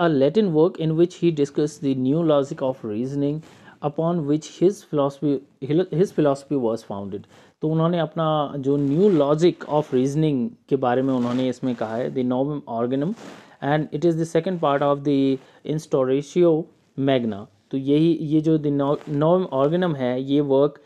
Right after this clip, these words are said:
सिक्सटीन ट्वेंटी में पब्लिश हुआ था और इसमें ये सेकंड पार्ट है आपका Instauratio,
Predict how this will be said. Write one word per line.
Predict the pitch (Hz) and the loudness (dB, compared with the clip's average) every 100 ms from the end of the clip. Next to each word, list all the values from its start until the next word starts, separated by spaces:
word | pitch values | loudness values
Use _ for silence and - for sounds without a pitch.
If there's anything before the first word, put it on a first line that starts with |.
| _ _ | _ _
सिक्सटीन | - 147 - 160 | -10 -8 -4 -2
ट्वेंटी | 147 131 139 147 | 0 0 0 -2
में | 143 139 | -2 -2
पब्लिश | 131 113 131 - | -2 -4 -4 0
हुआ | 156 | 0
था | 143 160 | 0 -4
और | - 143 147 | 0 0 0
इसमें | 147 - 160 160 165 160 | -4 -4 -2 0 0 -2
ये | 131 165 | 2 2
सेकंड | 180 - 160 208 185 | 2 0 0 0 0
पार्ट | 139 127 | -2 -2
है | 139 | -2
आपका | 120 - 139 127 | -4 -2 -2 0
Instauratio, | 123 - 135 123 131 - 156 | -6 -6 0 0 0 2 2